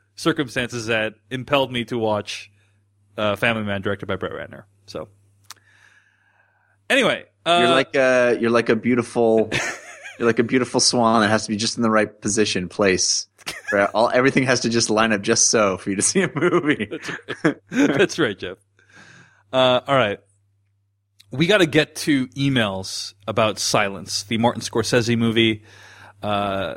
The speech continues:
Speaker 1: you can always write us emails at slashfilmcast at gmail dot com, and, uh, these emails, uh, will probably spoil Silence. So if you haven't seen Silence, you don't wanna be spoiled, then you should tune out for the emails.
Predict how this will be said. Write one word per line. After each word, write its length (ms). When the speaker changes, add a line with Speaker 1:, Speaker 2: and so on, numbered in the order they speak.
Speaker 1:
you 280
can 160
always 260
write 160
us 100
emails 240
at 60
slashfilmcast 580
at 60
gmail 100
dot 140
com, 480
and, 640
uh, 200
these 220
emails, 680
uh, 260
will 160
probably 300
spoil 360
Silence. 440
So 180
if 80
you 60
haven't 140
seen 160
Silence, 380
you 60
don't 60
wanna 100
be 40
spoiled, 480
then 120
you 60
should 120
tune 160
out 120
for 60
the 160
emails. 420